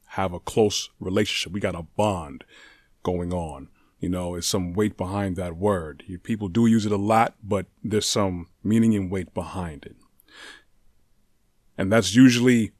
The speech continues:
what's driving people, is the connection. They do it for their people, whether it's blood relative or people just by association. They've been through some things with each other.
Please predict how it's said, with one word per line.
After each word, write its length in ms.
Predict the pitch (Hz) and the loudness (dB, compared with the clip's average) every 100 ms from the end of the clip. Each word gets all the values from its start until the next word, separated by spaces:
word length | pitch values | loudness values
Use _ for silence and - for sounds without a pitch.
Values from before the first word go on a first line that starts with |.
| - | -10
what's 340 | 92 110 98 | 2 2 2
driving 480 | 92 113 110 98 95 | 2 4 6 4 -4
people, 420 | - 98 - 95 | -6 -6 -4 -4
is 80 | 92 | -4
the 80 | 85 | -8
connection. 720 | - - 92 90 - - 78 | -10 -6 -6 -4 -4 -4 -6
They 120 | 80 | -12
do 200 | 82 104 | -4 -4
it 60 | 92 | -4
for 100 | 92 | -6
their 100 | 87 | -10
people, 380 | - 90 80 80 | -10 -12 -10 -4
whether 260 | 98 101 | -2 -2
it's 400 | - 92 - - _ - - | -2 -2 -4 -4 _ -14 -4
blood 280 | 98 110 127 | 4 6 6
relative 720 | 123 127 123 - 139 131 139 - - - | 6 4 2 2 0 0 -10 -20 -16 -4
or 160 | - | -4
people 320 | - - - 101 | -4 -8 -6 -4
just 200 | 87 98 | -4 -2
by 140 | 104 | -2
association. 840 | 87 - 113 - 101 113 113 123 113 | 0 0 0 -2 0 2 2 2 0
They've 200 | 98 85 | -2 -2
been 140 | 113 | 0
through 140 | 110 | 0
some 180 | 104 107 | -2 -4
things 380 | 98 117 113 113 | 0 2 2 2
with 120 | 113 | 0
each 200 | 113 - | -2 2
other. 320 | 120 107 113 | 2 2 0